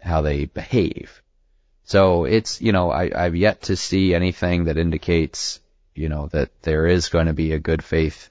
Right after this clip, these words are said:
negotiation done here, uh, and that if Republicans do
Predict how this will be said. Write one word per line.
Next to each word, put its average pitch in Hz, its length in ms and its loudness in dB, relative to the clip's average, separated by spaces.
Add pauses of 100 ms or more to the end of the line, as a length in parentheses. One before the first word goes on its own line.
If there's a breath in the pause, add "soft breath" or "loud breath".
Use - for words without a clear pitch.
(120)
negotiation 78 840 -2
done 76 200 0
here, 82 320 0 (580)
uh, 76 320 -2
and 80 180 0
that 78 100 0
if 78 160 -4
Republicans 80 920 -2 (100)
do 80 440 2